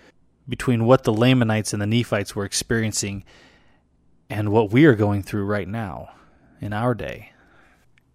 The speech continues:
And at this point in time, it's thirty B C, thirty years before Christ is to be born. So Nephi and Lehi leave on their mission, and they have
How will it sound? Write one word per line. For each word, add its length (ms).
And 140
at 140
this 180
point 340
in 120
time, 540
it's 240
thirty 480
B 260
C, 580
thirty 380
years 480
before 320
Christ 480
is 120
to 100
be 140
born. 460
So 240
Nephi 320
and 340
Lehi 480
leave 200
on 100
their 100
mission, 500
and 200
they 160
have 580